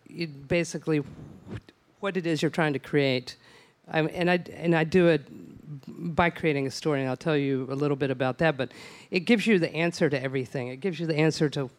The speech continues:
what should this silverware be, or what should the china be, or so one of the details to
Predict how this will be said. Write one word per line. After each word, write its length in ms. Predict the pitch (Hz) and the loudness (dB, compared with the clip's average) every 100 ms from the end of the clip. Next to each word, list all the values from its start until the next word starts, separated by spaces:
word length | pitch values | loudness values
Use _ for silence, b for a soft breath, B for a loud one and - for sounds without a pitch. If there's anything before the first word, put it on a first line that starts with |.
| _ - | _ 0
what 180 | 170 | 0
should 240 | - 160 135 | 2 -2 2
this 220 | 151 135 | 0 0
silverware 680 | - - 175 151 139 131 123 | -6 0 2 2 0 0 0
be, 200 | 135 127 | -2 -2
or 60 | |
what 180 | 117 156 | -4 -6
should 180 | 160 139 | -6 -8
the 60 | |
china 340 | - 160 151 139 | -4 0 0 0
be, 200 | 135 127 | 0 -2
or 140 | 113 - B B B B B - | -2 -6 B B B B B -10
so 380 | - 156 143 - - | 0 0 0 -6 -4
one 180 | 170 180 | 2 2
of 100 | 147 | 2
the 60 | |
details 560 | 156 196 190 160 147 - | 0 -2 2 0 0 -4
to 560 | - - 175 151 143 | -10 -4 0 2 0